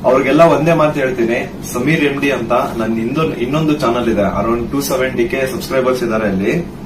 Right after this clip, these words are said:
ಅಲ್ಲಿ, ಆ, Not So Normal ಅಂತ ಹೇಳ್ಬಿಟ್ಟು ನಾನು ಒಂದ್ ಸೀರೀಸ್ ಸ್ಟಾರ್ಟ್ ಮಾಡಿದ್ದೆ. ಅದ್ರಲ್ಲಿ ಫಸ್ಟ್ ವಿಡಿಯೋ ನಾನ್ ಹೋಗಿ ಮಾಡಿದ್ದೆ ತುಮಕೂರಲ್ಲಿರುವಂತಹ ಸಿದ್ದೇಶ್ವರ ಸ್ವಾಮಿ ಬೆಟ್ಟದ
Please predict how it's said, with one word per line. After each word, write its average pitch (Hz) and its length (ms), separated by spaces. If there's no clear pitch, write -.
ಅಲ್ಲಿ, 160 560
ಆ, 113 180
Not 143 380
So 185 120
Normal 151 500
ಅಂತ 139 120
ಹೇಳ್ಬಿಟ್ಟು 131 300
ನಾನು 143 140
ಒಂದ್ 117 180
ಸೀರೀಸ್ 147 300
ಸ್ಟಾರ್ಟ್ 120 280
ಮಾಡಿದ್ದೆ. 107 260
ಅದ್ರಲ್ಲಿ 120 680
ಫಸ್ಟ್ - 520
ವಿಡಿಯೋ 151 380
ನಾನ್ 117 220
ಹೋಗಿ 147 260
ಮಾಡಿದ್ದೆ 113 480
ತುಮಕೂರಲ್ಲಿರುವಂತಹ 131 1000
ಸಿದ್ದೇಶ್ವರ 131 640
ಸ್ವಾಮಿ 123 340
ಬೆಟ್ಟದ 101 580